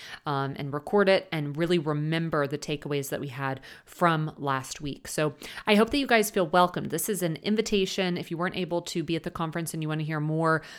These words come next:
about what it's like, um, that's gonna be a key theme. I think we're gonna touch on a lot of different entities, and hopefully, if you've been on the fence about joining or about, you know, seeing videos and whatnot,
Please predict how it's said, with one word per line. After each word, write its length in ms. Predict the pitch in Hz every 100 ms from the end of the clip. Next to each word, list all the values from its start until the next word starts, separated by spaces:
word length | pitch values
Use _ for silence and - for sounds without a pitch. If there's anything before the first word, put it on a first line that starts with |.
| - -
about 480 | 139 147 147 151 - 160
what 240 | 147 151
it's 240 | 147 -
like, 480 | 160 151 151 254 - -
um, 240 | 170 156
that's 180 | 151 151
gonna 160 | - 165
be 140 | 156
a 60 | 143
key 280 | - 190 180
theme. 460 | - 175 175 180
I 80 | -
think 220 | 165 170
we're 80 | 165
gonna 160 | 165 156
touch 240 | 170 -
on 80 | 156
a 80 | 135
lot 320 | 143 156 180
of 40 |
different 280 | 180 170 160
entities, 580 | 160 170 156 160 156 151
and 140 | 147
hopefully, 560 | 135 175 - 156 156 147 - -
if 140 | 156
you've 140 | 165 143
been 100 | 151
on 140 | 147
the 40 |
fence 520 | 151 320 269 247 - - _ _ _ _ _ -
about 280 | 226 208 185
joining 520 | 202 208 208 208 208
or 400 | 202 160 156 156
about, 440 | 143 151 147 - - -
you 160 | 160
know, 240 | 135 135 131 - -
seeing 340 | - 226 208
videos 380 | 190 180 170 175
and 100 | 170
whatnot, 380 | 170 - 156